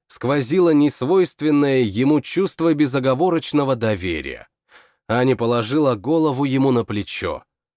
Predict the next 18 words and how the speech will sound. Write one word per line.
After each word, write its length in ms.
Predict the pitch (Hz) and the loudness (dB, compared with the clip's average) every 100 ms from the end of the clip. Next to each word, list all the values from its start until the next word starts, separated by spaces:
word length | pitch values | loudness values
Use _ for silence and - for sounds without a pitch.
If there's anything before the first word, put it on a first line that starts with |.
| _ | _
Простой, 720 | 135 143 135 - 151 147 73 - _ _ - | -4 -2 -2 -4 0 0 -2 -12 _ _ -4
ничего 460 | 135 139 170 208 | -2 -2 0 0
кроме 320 | 160 170 156 | 0 0 2
усталости 680 | 147 131 - 185 170 143 - | 2 -2 -2 0 0 -2 -2
не 180 | 131 123 | 0 0
значащий 720 | 101 101 147 147 131 117 - | 0 0 0 -2 -4 -4 -2
жест 440 | 101 98 190 165 - _ _ - | -2 -2 -2 -2 -8 _ _ -14
заставил 720 | 90 131 156 - 208 180 165 | -6 -4 -4 -2 0 2 0
что-то 420 | - 196 196 156 | -2 -2 0 -2
внутри 580 | 117 127 131 - 135 196 | 0 0 0 0 0 0
вспыхнуть 760 | - - 170 160 - 131 104 | -4 -4 0 0 2 0 0
болью. 640 | 82 90 92 78 67 57 50 _ _ _ _ _ - | -6 -4 -2 -2 -6 -16 -18 _ _ _ _ _ -4
Ощущение 840 | 113 - 151 - 175 170 143 139 | -4 0 -2 0 2 4 4 0
тревоги 600 | 113 127 127 147 151 95 | 0 -2 0 0 0 0
распространялось 1040 | 113 104 - 135 - 135 151 180 175 170 - | -2 -4 -2 -4 -4 -2 0 2 2 0 -2
по 180 | 175 | -4
телу 380 | 165 - 156 139 | -2 0 0 2
онемением. 840 | 127 120 113 101 95 82 71 60 | 2 2 2 0 -2 -4 -8 -14